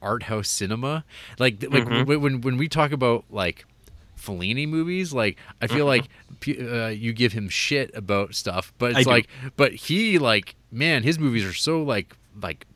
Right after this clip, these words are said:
Speaker 1: there's a reason behind them. There's, like, something to draw you into those movies. Uh, they're very different film directors, other than the fact that they,
Speaker 2: Mm-hmm.
Speaker 1: like, both come from the same country. Like, even, um, fuck, I'm, even, like, Pasolini with, like, Salo or whatever, like, that movie, like,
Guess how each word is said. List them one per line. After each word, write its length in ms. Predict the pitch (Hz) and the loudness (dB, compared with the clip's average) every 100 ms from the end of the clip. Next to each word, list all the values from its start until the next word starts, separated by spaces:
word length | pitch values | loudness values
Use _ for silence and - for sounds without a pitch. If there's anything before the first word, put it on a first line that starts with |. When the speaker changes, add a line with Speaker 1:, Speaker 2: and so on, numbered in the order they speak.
| _ _ | _ _
Speaker 1:
there's 140 | 120 117 | -4 -4
a 40 | |
reason 400 | 117 185 220 139 | -2 0 2 0
behind 440 | 117 90 80 80 76 | 0 -4 -4 -8 -8
them. 140 | 78 | -8
There's, 160 | 98 117 | -6 -2
like, 160 | 120 - | -2 -2
something 320 | 165 165 120 | -4 -4 -4
to 100 | 101 | -6
draw 320 | 90 113 143 | -6 -4 -2
you 220 | 120 92 | -2 -4
into 320 | 101 160 135 | -4 -4 -4
those 220 | 101 92 85 | -4 -4 -4
movies. 440 | 90 80 82 - - - - | -6 -4 -6 -8 -14 -20 -8
Uh, 100 | 117 | -6
they're 140 | 110 131 | 0 2
very 240 | 131 175 | 4 2
different 380 | 110 127 104 - | 2 -2 -2 -4
film 240 | 110 110 | -2 -2
directors, 500 | 92 80 - 80 73 | -2 -4 -6 -8 -8
other 180 | - 110 | -4 -2
than 100 | 110 | -2
the 60 | 95 | -2
fact 220 | 95 92 | -2 -2
that 120 | 98 | -2
they, 80 | 131 | 0
Speaker 2:
Mm-hmm. 120 | 95 | 0
Speaker 1:
like, 140 | 90 - | 0 -2
both 200 | 98 - | -4 -4
come 140 | 95 | -8
from 100 | 87 | -8
the 60 | 85 | -6
same 180 | - 80 | -6 -6
country. 480 | - 92 - 78 - - - | -6 -6 -6 -8 -10 -20 -14
Like, 200 | - 95 | -6 0
even, 340 | 117 113 101 92 | 2 2 2 0
um, 400 | 87 85 85 78 _ | 0 0 -2 -6 _
fuck, 220 | - 143 - - - | -4 -4 -4 -18 -8
I'm, 220 | - 123 117 _ | -4 -4 -6 _
even, 180 | - 160 | -6 -4
like, 160 | 220 151 - _ | -2 -4 -10 _
Pasolini 800 | - 143 - 123 117 147 147 117 | -2 -2 -2 -2 0 0 0 0
with, 120 | 92 | 0
like, 220 | 98 90 | -2 -4
Salo 640 | - - 101 131 113 98 | -6 0 2 2 2 0
or 140 | 87 87 | 0 -2
whatever, 380 | 90 87 87 87 | -2 -2 -2 0
like, 200 | 90 - - - | -2 -2 -12 -18
that 200 | 120 139 | 0 0
movie, 260 | 165 175 165 | 2 2 4
like, 240 | 123 104 | 4 2